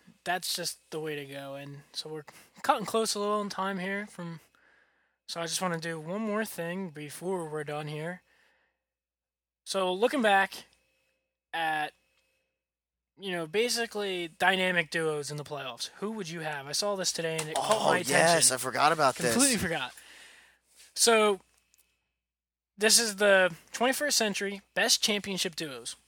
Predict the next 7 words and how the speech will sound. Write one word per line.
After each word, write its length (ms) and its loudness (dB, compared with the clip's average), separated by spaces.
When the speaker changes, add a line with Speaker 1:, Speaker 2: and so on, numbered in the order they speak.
Speaker 1:
We 60 -6
have 200 -6
Sidney 260 2
Crosby 440 6
and 160 4
Evgeny 240 2
Malkin. 320 -8